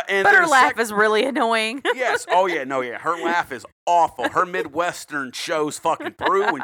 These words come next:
Speaker 1: she gets tickled. Uh, and then your second thought's gonna be, "Why in the name of fuck have I never heard about Pee Wee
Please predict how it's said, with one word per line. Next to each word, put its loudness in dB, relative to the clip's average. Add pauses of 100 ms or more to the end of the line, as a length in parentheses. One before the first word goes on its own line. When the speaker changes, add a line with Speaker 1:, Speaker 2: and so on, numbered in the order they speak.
Speaker 1:
she -4
gets -6
tickled. -6 (160)
Uh, -4 (440)
and 2
then -6
your -4
second -2
thought's -2
gonna -2
be, -8
"Why 0
in -6
the -6
name -6
of -2 (180)
fuck 0 (460)
have 0
I 2
never -2
heard 2
about 0 (160)
Pee -10 (120)
Wee -6